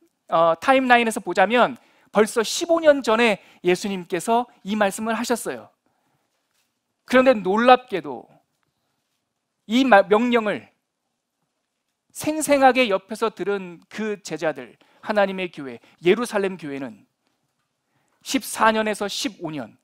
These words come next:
지금 십삼 장을 기준으로 했을 때 약 십사 년에서 십오 년이 지났음에도 불구하고 이 "모든 민족으로 제자를 삼아라,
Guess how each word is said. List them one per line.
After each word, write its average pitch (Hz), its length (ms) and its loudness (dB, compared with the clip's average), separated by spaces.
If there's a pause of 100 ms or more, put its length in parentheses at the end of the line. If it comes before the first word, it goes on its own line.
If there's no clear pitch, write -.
지금 208 380 -2 (320)
십삼 - 420 -6
장을 220 220 2
기준으로 190 360 -8
했을 185 220 -6
때 247 240 -8 (480)
약 240 160 6
십사 - 480 0
년에서 254 300 0
십오 277 300 -8
년이 233 200 -4
지났음에도 214 560 -2
불구하고 190 800 -4 (520)
이 226 420 0 (380)
"모든 277 460 2
민족으로 185 760 -4
제자를 156 340 -2
삼아라, 123 440 -14